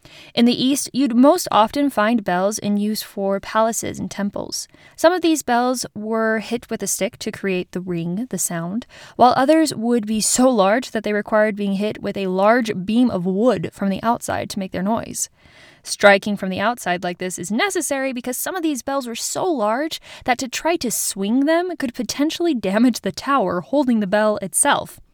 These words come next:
That's a very powerful bell. In ancient China,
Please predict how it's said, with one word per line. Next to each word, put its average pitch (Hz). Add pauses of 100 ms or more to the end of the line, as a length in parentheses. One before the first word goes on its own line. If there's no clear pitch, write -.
(360)
That's 170
a 170
very 165
powerful 165
bell. 226 (1120)
In 277
ancient 320
China, 185